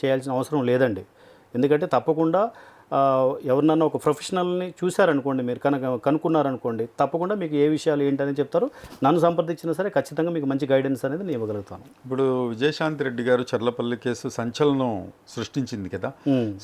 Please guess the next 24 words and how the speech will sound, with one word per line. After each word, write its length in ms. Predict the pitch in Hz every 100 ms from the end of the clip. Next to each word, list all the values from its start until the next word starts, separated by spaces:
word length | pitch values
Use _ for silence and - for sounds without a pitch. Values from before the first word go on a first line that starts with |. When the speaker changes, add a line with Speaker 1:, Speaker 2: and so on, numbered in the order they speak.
| -
Speaker 2:
So 320 | 143 139 143 - 117
అసలు 280 | - 151
ఆవిడతో 500 | 135 107 127 165 180
పాటు 360 | 175 147 117 120
వాళ్ళ 360 | 143 - 107 127
పిల్లలు 440 | - 151 180 208
కూడా, 340 | 190 156 104 - _ -
అంటే 380 | 151 139 135 143
Speaker 1:
మ్మ్. 240 | 139 110 113
Speaker 2:
వాళ్ళ 200 | 123 131
ఆయుష్ 380 | 117 165 196 -
కూడా 220 | 190 170
తీరిపోవడానికి 880 | 165 143 143 - 135 120 113 107 110 - - 143
Speaker 1:
మ్మ్. 180 | 131
Speaker 2:
దీన్ని 220 | 123 127 127
మనం 280 | 120 117 101 123
కర్మ 180 | 117
ఫలితంగా 460 | 135 143 131 131 127
చెప్పాలా, 560 | 127 113 - 104 104 113
లేకపోతే 540 | 107 104 117 117 113 - - -
ఒక 120 | 107
సైకాలజిస్ట్గా, 920 | 113 123 117 131 135 127 - 107 120 113 - _ _ _
లేకపోతే 140 | 104 120
ఒక 160 | 107